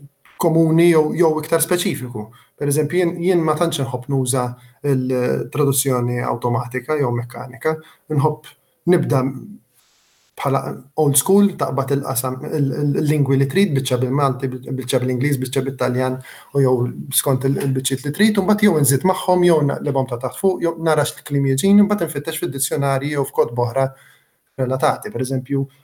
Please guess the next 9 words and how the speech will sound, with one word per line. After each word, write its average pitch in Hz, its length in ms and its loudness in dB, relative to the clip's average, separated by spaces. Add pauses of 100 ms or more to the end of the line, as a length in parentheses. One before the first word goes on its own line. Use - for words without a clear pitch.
(100)
għal-qasam 139 480 -2
tal-asafar, 135 720 0
il-kullana 135 560 0
kulturali 135 640 0
hija 135 160 0 (960)
punta 135 240 -2
tluq 151 240 -2
tajjeb 139 240 2
ħafna, 123 400 -4